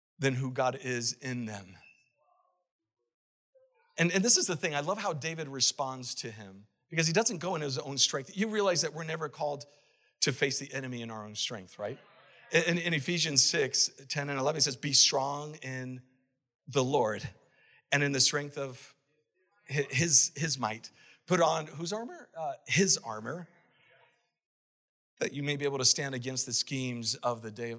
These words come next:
the, the devil. It's, it's not even in our own strength. It's not even our own armor.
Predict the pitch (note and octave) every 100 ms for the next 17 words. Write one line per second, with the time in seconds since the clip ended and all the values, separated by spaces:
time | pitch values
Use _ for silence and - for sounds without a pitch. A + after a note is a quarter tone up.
0 | A#2 A#2 A2+ A2 A#2 A2 G#2+ B2 _ _
1 | _ _ _ - E3 G3 G3+ G#3 F#3 D#3+
2 | D3 B2+ A#2+ - C#3+ F3+ C3+ D3 C3+ C3
3 | B2 A2+ A2 A#2+ A#2 A#2 D#3